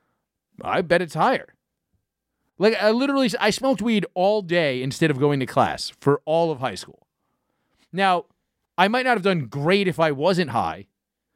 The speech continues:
but I certainly couldn't sit in a class and listen to some fucking douche drone on and on while I was high and drunk.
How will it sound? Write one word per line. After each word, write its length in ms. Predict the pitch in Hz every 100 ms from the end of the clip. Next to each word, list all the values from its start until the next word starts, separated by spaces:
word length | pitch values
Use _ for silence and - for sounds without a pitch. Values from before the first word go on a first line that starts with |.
| _ _ _ _ _ -
but 120 | 180
I 100 | 175
certainly 520 | - - 220 247 240
couldn't 480 | 185 - 180 180 -
sit 500 | - - - 180 196
in 140 | 196
a 80 | 165
class 560 | 139 - 156 160 151 135
and 200 | 143 127
listen 240 | 143 156
to 80 | 143
some 260 | 127 147 135
fucking 520 | - 156 - 123 101
douche 340 | 139 143 131 -
drone 380 | 120 131 135
on 320 | 123 120 135 139
and 120 | 120
on 360 | 127 120 107 - _ _ _
while 260 | - 147 143
I 100 | 143
was 140 | 131
high 480 | - 143 143 139 135
and 300 | 123 139 131
drunk. 420 | 107 123 95 -